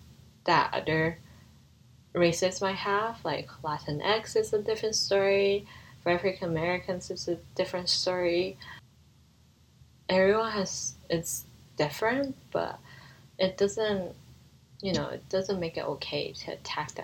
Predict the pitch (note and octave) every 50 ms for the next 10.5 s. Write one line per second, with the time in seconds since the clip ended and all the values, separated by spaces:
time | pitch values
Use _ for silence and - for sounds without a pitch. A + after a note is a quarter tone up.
0 | - - E3+ - - - - - - - - B3 E4 - - - - - - -
1 | - - - - - - _ - - _ _ _ - F3 E3+ E3+ E3 D#3+ D#3+ D#3
2 | D#3 D#3+ D#3 - - - - - - - - - F3 E3+ - F#3 F#3 F#3 F#3+ G3+
3 | G3+ G3+ G#3 G#3 G#3 G#3 G#3 G#3 - - - F3 E3+ E3 D#3+ E3 E3 - - -
4 | - - - - - - - - - - - - - _ _ - - - - _
5 | _ _ - - _ _ _ _ _ - _ - - E3+ D#3+ D#3+ - F3 E3+ E3+
6 | F3 D#3+ D3+ D3 - C#3+ C3+ C3+ - D3 - - D3+ D3+ D#3+ E3 F3 F3 - -
7 | - - - - - - D#3+ D#3 D3 D3 D3 C#3+ C#3+ - - - - - - -
8 | - - - - - - - _ - _ _ _ _ _ _ - - _ - E3
9 | E3 D#3 D#3+ D#3+ D#3+ D#3 - - D#3 D3+ C#3+ D3 D3 - C#3 C#3 - - - D3
10 | D3 D3 - - D#3+ D3+ D3 C#3+ C#3+ -